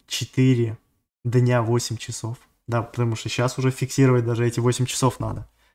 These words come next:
Это очень много. Это безумно много и безумно круто. Пишите, что вы думаете по поводу танкофонда.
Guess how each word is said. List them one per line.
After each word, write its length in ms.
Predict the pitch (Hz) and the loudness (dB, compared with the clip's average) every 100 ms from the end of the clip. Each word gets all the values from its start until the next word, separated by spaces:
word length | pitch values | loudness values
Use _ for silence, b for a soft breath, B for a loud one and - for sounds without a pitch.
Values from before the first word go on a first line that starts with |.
| - | -6
Это 220 | 131 131 - | -4 0 -2
очень 500 | - 139 127 - 110 | 2 2 2 0 -6
много. 320 | 110 107 120 - | -6 -8 -12 -18
Это 260 | - 117 117 | -10 -6 -6
безумно 720 | 107 107 131 127 123 127 113 | -6 0 2 4 4 2 2
много 300 | 113 135 135 | 0 2 2
и 180 | 120 120 | 2 0
безумно 480 | 113 117 117 110 107 | 0 -2 0 -2 -6
круто. 300 | - 104 - _ _ _ B B B | -10 -14 -16 _ _ _ B B B
Пишите, 300 | - 151 214 | 2 4 4
что 180 | - 196 | 6 6
вы 100 | 202 | 8
думаете 300 | 196 180 151 | 8 8 6
по 120 | - | 4
поводу 240 | 139 147 135 | 6 6 6
танкофонда. 680 | 135 131 - 131 131 156 | 2 2 0 2 4 0